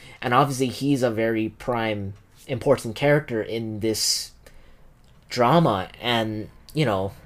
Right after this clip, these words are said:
Sewon was devastated by the death of his son, and as we see, he got a divorce because of it, because it was just so devastating, and it,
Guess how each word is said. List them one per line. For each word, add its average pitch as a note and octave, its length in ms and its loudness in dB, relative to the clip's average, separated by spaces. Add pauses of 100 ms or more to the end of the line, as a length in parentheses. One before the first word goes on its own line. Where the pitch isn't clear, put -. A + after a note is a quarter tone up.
(1200)
Sewon G3 680 4
was A2+ 300 0 (320)
devastated G#2 760 -2 (100)
by G#2 220 -2
the F#2 180 -8
death G#2 500 -4 (100)
of G#2 520 -6 (140)
his A2 140 -6
son, G2 420 -2 (640)
and G2+ 480 -6 (140)
as A2+ 180 -4
we A#2 100 -2
see, B2+ 580 2
he B2 520 -4 (320)
got B2+ 180 2
a D3 40 2
divorce C#3 440 4
because C#3 360 0
of F#2 100 -2
it, F2 220 -8
because A2+ 280 -4
it A#2+ 60 0
was A#2+ 120 -2
just - 280 -6
so C3 680 4 (360)
devastating, G#2 800 -2 (600)
and C3 180 0
it, C#3+ 120 2